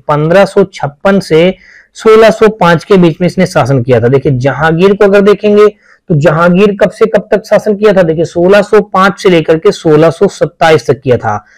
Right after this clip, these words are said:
सोलह सौ पांच से लेकर के सोलह सौ सत्ताईस तक इसने शासन किया। और फिर यहाँ पे दोस्तों देखेंगे तो ये हमारा क्या दिया गया है, अगला हमारा दिया गया शाहजहां दिया गया है।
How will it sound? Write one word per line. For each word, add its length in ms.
सोलह 300
सौ 160
पांच 320
से 60
लेकर 220
के 140
सोलह 320
सौ 160
सत्ताईस 460
तक 120
इसने 200
शासन 320
किया। 240
और 100
फिर 160
यहाँ 120
पे 80
दोस्तों 260
देखेंगे 380
तो 120
ये 180
हमारा 320
क्या 220
दिया 180
गया 180
है, 120
अगला 300
हमारा 220
दिया 180
गया 180
शाहजहां 640
दिया 200
गया 220
है। 160